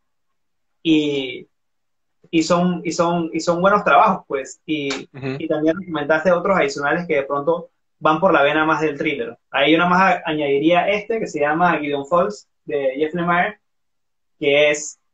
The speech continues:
Speaker 1: y Andrea Sorrentino, que es un equipo que venía a trabajar en Green Arrow, y ahora hacen esta,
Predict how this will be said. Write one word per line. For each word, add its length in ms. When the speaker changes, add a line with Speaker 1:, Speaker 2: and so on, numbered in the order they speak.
Speaker 1:
y 120
Andrea 280
Sorrentino, 440
que 80
es 60
un 100
equipo 240
que 80
venía 240
a 40
trabajar 420
en 120
Green 240
Arrow, 480
y 140
ahora 400
hacen 340
esta, 380